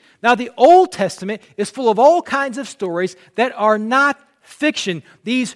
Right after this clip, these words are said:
really happen. You say, "Well, is that just, you, you say that just because it's in the Bible?" No. I say it because there's tons of historical evidence to support it. There's historical records, the archaeological records.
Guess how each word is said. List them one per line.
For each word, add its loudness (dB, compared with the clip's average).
really -2
happen. -2
You -14
say, -6
"Well, -4
is -6
that -6
just, -6
you, -14
you -10
say -2
that 0
just -4
because -2
it's -10
in -8
the -2
Bible?" -2
No. -12
I -16
say -6
it -8
because -8
there's -6
tons -10
of -10
historical -10
evidence -4
to -16
support -6
it. -10
There's -10
historical -4
records, -2
the -10
archaeological 0
records. -2